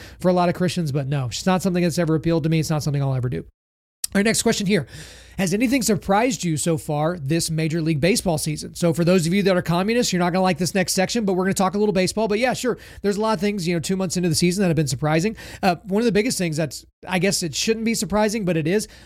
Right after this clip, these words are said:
No one, everyone just won't shut up about Fernando Tatis Junior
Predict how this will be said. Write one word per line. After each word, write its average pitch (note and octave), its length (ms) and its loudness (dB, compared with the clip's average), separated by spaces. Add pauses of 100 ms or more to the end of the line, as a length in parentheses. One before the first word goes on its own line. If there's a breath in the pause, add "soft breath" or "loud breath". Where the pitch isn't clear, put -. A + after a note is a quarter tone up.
No G3 200 4
one, B3 320 0 (100)
everyone A#3+ 520 0
just C#3+ 200 0
won't G#3 240 2
shut - 360 2
up F3+ 200 0
about D#3 240 -2
Fernando F3+ 320 0
Tatis E3+ 420 -2
Junior D3+ 340 0